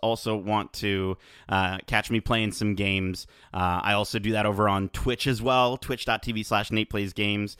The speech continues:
Um, and I'm, I'm probably gonna be playing Splitgate. I can't lie. I, I was telling, I think I told both of you about this off air.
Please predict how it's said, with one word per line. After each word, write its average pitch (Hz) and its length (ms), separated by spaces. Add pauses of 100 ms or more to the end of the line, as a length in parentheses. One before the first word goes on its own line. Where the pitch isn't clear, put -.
(340)
Um, 90 720
and 117 200 (120)
I'm, 180 340 (100)
I'm 165 160
probably 247 460
gonna 226 220
be 220 100
playing 208 380
Splitgate. 143 760 (100)
I 110 120
can't 156 420
lie. 143 420
I, 113 200
I 117 100
was 117 140
telling, 151 340
I 127 120
think 151 120
I 160 60
told 151 200
both 143 200
of 156 40
you 147 60
about 117 160
this 98 140
off 95 180
air. 92 240